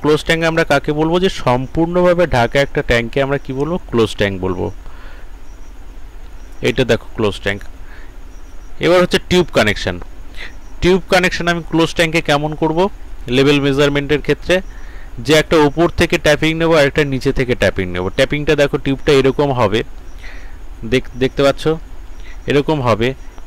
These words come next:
এর ওপরে আর নিচে আমি দুটো isolation valve লাগবো। isolation valve মানে তোমার লাইনটাকে বন্ধ করার জন্য বা, আহ, তোমার open, open যখন আমি লেভেলটা measure করব তখন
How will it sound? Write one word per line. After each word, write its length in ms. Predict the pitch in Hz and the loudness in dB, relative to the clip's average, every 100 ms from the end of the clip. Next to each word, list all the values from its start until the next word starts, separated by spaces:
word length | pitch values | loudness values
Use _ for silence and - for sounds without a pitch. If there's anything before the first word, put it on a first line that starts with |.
| - | 0
এর 260 | 139 165 | 4 4
ওপরে 480 | 151 135 151 160 165 | 4 4 4 4 6
আর 100 | 156 | 4
নিচে 340 | 147 139 - 151 | 2 -4 0 0
আমি 180 | 143 | 0
দুটো 360 | 143 139 165 196 - - - | -2 0 2 0 -2 -12 -2
isolation 680 | 110 120 - 135 131 143 123 | 2 4 4 2 2 0 0
valve 220 | 104 92 | 2 2
লাগবো। 380 | 90 87 87 87 - - - | 2 2 0 -4 -6 -12 -6
isolation 540 | - 135 175 175 175 170 | 0 0 2 2 2 2
valve 200 | 160 165 | 2 2
মানে 200 | 175 180 | 0 0
তোমার 220 | 180 175 | 2 4
লাইনটাকে 480 | 139 123 139 151 165 | 6 4 4 0 0
বন্ধ 380 | 127 113 120 131 | 0 0 2 0
করার 320 | 143 143 143 | 2 2 2
জন্য 240 | 156 170 | 0 0
বা, 220 | 202 170 | 2 4
আহ, 60 | 180 - - - - - - 110 110 104 104 101 104 101 98 | 4 2 -10 -12 -12 -12 -4 2 4 6 6 4 4 2 0
তোমার 220 | 131 135 123 - | 0 2 2 0
open, 360 | - 156 180 175 | -2 2 2 2
open 420 | 151 147 170 156 | 2 2 0 0
যখন 580 | 131 120 131 - 160 151 - - - - - | -2 2 2 2 -2 -4 -10 -14 -14 -12 -6
আমি 200 | 123 143 | -2 2
লেভেলটা 400 | 123 127 147 160 | 4 4 4 2
measure 380 | 117 120 151 151 | 2 2 2 2
করব 220 | 117 113 | 2 2
তখন 380 | 117 117 139 | 0 0 -4